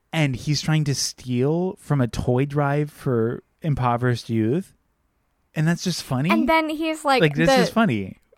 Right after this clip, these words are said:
Speaker 2: the,
Speaker 1: Fuck this
Speaker 2: um,
Speaker 1: kid.
Speaker 2: Mackenzie kid comes out and is like, "Oh, that's really rough. You deserve this toy," right? Like, so they, he's like, the poor
Speaker 1: He's
Speaker 2: kid
Speaker 1: rewarded.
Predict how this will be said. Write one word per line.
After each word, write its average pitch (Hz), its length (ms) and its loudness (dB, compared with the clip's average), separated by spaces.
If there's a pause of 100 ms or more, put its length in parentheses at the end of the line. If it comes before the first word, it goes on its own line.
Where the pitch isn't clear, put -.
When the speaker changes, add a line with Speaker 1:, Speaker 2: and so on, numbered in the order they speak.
(200)
Speaker 2:
the, 254 400 4
Speaker 1:
Fuck 349 140 2
this 214 240 4
Speaker 2:
um, 208 60 -2
Speaker 1:
kid. 95 260 -2 (240)
Speaker 2:
Mackenzie 262 520 0
kid 247 200 -6
comes 208 240 -4
out 208 120 2
and 208 80 -6
is 208 80 -10
like, 208 200 -2
"Oh, 269 120 2
that's 247 260 -2
really 247 180 0
rough. 208 240 -2
You 269 160 -2
deserve 240 480 -2
this 180 280 -6
toy," 202 560 -4 (380)
right? 226 320 2
Like, 254 180 0
so 277 180 4
they, 285 300 2
he's 294 300 -4
like, 262 220 0 (540)
the 277 120 6
poor 403 340 4
Speaker 1:
He's 403 160 -4
Speaker 2:
kid 226 360 4
Speaker 1:
rewarded. 123 640 4